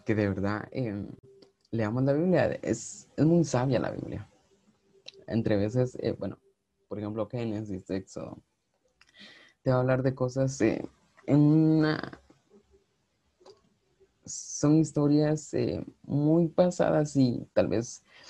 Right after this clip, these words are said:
por ejemplo, ya en el Éxodo y en el Levítico se comienzan a ver, em, las leyes, em, antes,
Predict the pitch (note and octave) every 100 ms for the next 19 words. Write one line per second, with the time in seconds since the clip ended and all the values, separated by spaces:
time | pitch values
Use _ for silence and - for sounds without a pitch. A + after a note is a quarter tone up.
0 | - - C3 C3 C3+ D3+ D3 D3 C#3 C3+
1 | C3+ B2 A2+ G2+ G#2 A#2 A#2+ C3 C3+ A2
2 | - G#2 G#2 A#2 G#2+ G2+ G#2+ - A2 G#2
3 | F#2+ F#2+ - G2+ A2 A2+ B2 A#2+ A#2 A2+
4 | A2+ A2+ - - F#2 - - _ _ _
5 | _ _ _ _ _ - G#2 G#2+ G2+ A2+
6 | -